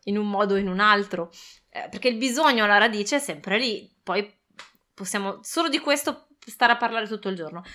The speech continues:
ma cosa dobbiamo fare o riuscire a fare, cosa se-, cosa, cosa, qual è l'alternativa e come possiamo applicarla, no? Quindi per incoraggiare, e in qualche modo io devo essere in grado di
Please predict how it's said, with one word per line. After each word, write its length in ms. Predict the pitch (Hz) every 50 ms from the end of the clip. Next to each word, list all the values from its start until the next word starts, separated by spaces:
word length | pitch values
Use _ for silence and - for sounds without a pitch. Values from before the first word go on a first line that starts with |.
| - - - _ _
ma 200 | - 240 226 - - - _ _ _ _ _ _ _ _ _ _ _ _ _ - - _ _
cosa 200 | - 294 - -
dobbiamo 280 | 320 269 285 254 240
fare 680 | 226 - - 220 180 185 196 208 214 220 226 - - _ _ _
o 300 | - 202 190 - _ _ _
riuscire 460 | - - 165 175 - - - 233 202
a 40 | 196
fare, 200 | 196 196 180 180
cosa 160 | 185 247 269
se-, 320 | 277 - - - 226 - 233
cosa, 220 | - 254 254 285
cosa, 540 | 285 - 269 247 247 240 226 220 214 208 208 -
qual 140 | - 262 277
è 60 | 294
l'alternativa 680 | 285 262 247 247 - 233 233 226 226 - 262 294 302 285
e 100 | 254 -
come 260 | - 294 285 262 247
possiamo 760 | - 226 220 - - - 214 208 196 208 208 208 214 208 208 - - - - - -
applicarla, 680 | - 196 185 - 180 185 180 - 156 - - - 147 156
no? 180 | 185 240 330
Quindi 240 | 339 - 240 202 190
per 180 | 185 302 330 285
incoraggiare, 920 | 240 240 - 269 302 320 349 285 233 226 226 208 220 233 262 302 330 - - - - - - - - - - - - - _
e 160 | _ - 196 -
in 100 | 233 233
qualche 240 | - 277 269 - 349
modo 440 | 294 294 320 311 294 - - - - - - -
io 200 | - 262 302 311
devo 180 | 226 214 202 214
essere 320 | 214 214 - - 233 240
in 80 | 262 269
grado 340 | 240 208 196 226 247 254
di 300 | 214 190 190 202 233 -